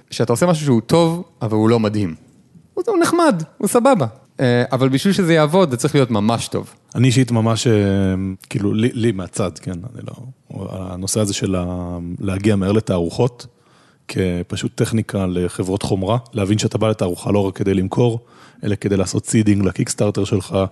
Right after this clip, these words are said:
Speaker 2: אלא כדי, אה, לעשות יוזר טסטינג, כי הקהל יעד שלך שמה, נשמע לי כמו ידע ששווה הפצה. כי, בעצם מה שאתה אומר פה, זה שאם היית יודע את מה שאתה יודע היום, הייתם תוך שלושה חודשים כבר מגיעים לתערוכה,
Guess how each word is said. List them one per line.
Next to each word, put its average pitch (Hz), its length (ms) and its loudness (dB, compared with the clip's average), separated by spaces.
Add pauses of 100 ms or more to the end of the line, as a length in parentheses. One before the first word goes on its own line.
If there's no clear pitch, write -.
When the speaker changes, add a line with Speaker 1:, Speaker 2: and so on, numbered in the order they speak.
Speaker 2:
אלא 98 120 -2
כדי, 95 480 0
אה, 90 60 0
לעשות 95 280 -2
יוזר 110 240 2
טסטינג, 98 580 -4 (500)
כי 113 140 -4
הקהל 107 280 0
יעד 104 180 2
שלך 104 240 -4
שמה, 98 440 -2 (200)
נשמע 107 260 -2
לי 98 80 0
כמו 98 240 -2
ידע 95 280 0
ששווה 92 380 -4
הפצה. - 300 -10 (520)
כי, 87 720 -2 (420)
בעצם 117 260 2
מה 127 80 4
שאתה 123 200 0
אומר 123 300 4
פה, 165 280 6
זה 104 260 0
שאם 101 580 2
היית 139 140 4
יודע 120 200 4
את 120 80 0
מה 117 100 2
שאתה 117 200 2
יודע 110 180 6
היום, 151 400 4 (320)
הייתם 113 320 2
תוך 113 160 2
שלושה 123 240 2
חודשים 113 300 0
כבר 110 140 -2
מגיעים 98 220 2
לתערוכה, 101 420 -6